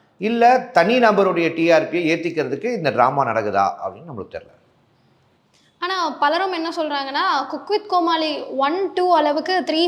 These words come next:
Speaker 2: ஃபோர் ஹிட் கிடையாது, ஃபைவும் அட்டர் ஃப்ளாப்பு. இப்படியே போச்சுன்னா இந்த ஷோவே இழுத்து மூடிடுவாங்க, அது லைம்லைட்ல கொண்டு வரணும் அப்படின்ற ஒரு ரீசனால தான் இவங்க ரெண்டு பேரையும் சண்டை போட வச்சதே அப்படின்ற மாதிரிலாம் கூட சொல்றாங்களே சார்.
Speaker 1: நான் அதுதான் சொல்றேன், அந்த அதுக்கான வாய்ப்புகள் பிரகாசமா இருக்கு. நீங்க அந்த,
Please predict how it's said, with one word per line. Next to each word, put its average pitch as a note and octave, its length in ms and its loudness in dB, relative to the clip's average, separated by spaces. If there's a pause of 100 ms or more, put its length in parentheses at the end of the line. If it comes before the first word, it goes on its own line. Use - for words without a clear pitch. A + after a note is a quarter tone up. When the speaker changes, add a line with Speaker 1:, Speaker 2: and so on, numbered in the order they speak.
(100)
Speaker 2:
ஃபோர் D#4 240 4
ஹிட் D4 180 -2
கிடையாது, C4 600 -2
ஃபைவும் D4+ 400 0
அட்டர் D#4+ 300 -2
ஃப்ளாப்பு. C4+ 460 -4 (340)
இப்படியே D4+ 300 0
போச்சுன்னா F4+ 340 -4
இந்த D#4+ 220 -4
ஷோவே F4 340 0
இழுத்து E4+ 220 -2
மூடிடுவாங்க, D4 540 -4 (300)
அது B3+ 340 0
லைம்லைட்ல D#4+ 560 -4
கொண்டு D#4 280 -4
வரணும் D#4 260 -4
அப்படின்ற D#4 360 0
ஒரு C#4+ 180 -2
ரீசனால D#4 400 -4
தான் G4 140 2
இவங்க E4 260 -2
ரெண்டு D4+ 180 -4
பேரையும் D4+ 260 -2
சண்டை D4 240 -4
போட D4 260 -2
வச்சதே C#4 300 -4
அப்படின்ற C#4 320 -8
மாதிரிலாம் C4+ 220 -8
கூட C4 120 -8
சொல்றாங்களே A#3+ 480 -12
சார். - 100 -12
Speaker 1:
நான் C#3 220 6
அதுதான் C3 240 8
சொல்றேன், G#2 280 -2
அந்த C#3 220 4
அதுக்கான D3+ 300 4
வாய்ப்புகள் D3+ 400 4
பிரகாசமா C3 580 2
இருக்கு. D#3 480 -2
நீங்க D3 500 -4
அந்த, E3 440 0